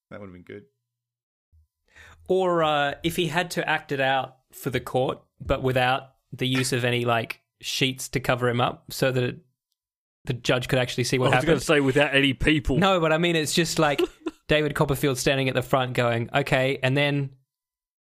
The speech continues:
Speaker 2: I go over here," and he just walks to another part, and he goes, "And now I say, 'And now I'm over here.'"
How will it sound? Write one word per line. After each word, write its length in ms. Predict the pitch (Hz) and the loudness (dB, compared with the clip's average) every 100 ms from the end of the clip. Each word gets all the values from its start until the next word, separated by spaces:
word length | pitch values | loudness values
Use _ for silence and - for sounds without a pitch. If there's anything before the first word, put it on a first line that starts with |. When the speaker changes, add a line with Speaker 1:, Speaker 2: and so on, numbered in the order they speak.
| _ | _
Speaker 2:
I 100 | - | -2
go 200 | 127 139 | 2 2
over 140 | 143 143 | 2 2
here," 420 | 143 143 123 147 - _ - | 2 2 0 -2 -10 _ -6
and 80 | 120 | -2
he 60 | |
just 180 | 113 120 | 0 0
walks 220 | 127 127 - | 0 -2 0
to 80 | 131 | 0
another 220 | 123 120 | 0 0
part, 400 | 131 120 123 127 _ _ | 2 2 0 -6 _ _
and 100 | 131 | -2
he 80 | 127 | 2
goes, 280 | 127 127 117 | 2 2 -2
"And 160 | - 131 | -2 0
now 200 | 139 139 | 2 2
I 60 | 135 | 0
say, 440 | - 139 131 127 - - | 0 0 0 -4 -12 -4
'And 160 | 165 156 | 0 2
now 220 | 190 202 | 2 2
I'm 120 | 160 | 0
over 180 | 139 143 | 0 0
here.'" 500 | 175 185 185 131 117 | 0 0 2 0 -2